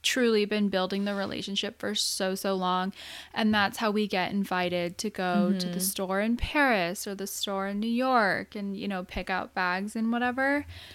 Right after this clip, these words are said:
Speaker 1: So definitely, like, building relationships, reaching
Speaker 2: Mm-hmm.
Speaker 1: out,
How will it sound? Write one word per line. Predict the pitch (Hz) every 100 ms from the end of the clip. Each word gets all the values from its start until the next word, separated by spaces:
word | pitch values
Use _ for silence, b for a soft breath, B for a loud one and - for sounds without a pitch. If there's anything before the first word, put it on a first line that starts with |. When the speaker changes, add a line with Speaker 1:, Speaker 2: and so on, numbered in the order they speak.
| B -
Speaker 1:
So | - 240 220 220 220 -
definitely, | 220 220 269 294 302
like, | 294 269 269 _
building | 196 190 240
relationships, | 294 269 233 - 233 240 233 233 226 196
reaching | 180 190 202 247
Speaker 2:
Mm-hmm. | 226
Speaker 1:
out, | 208 196 190 190 -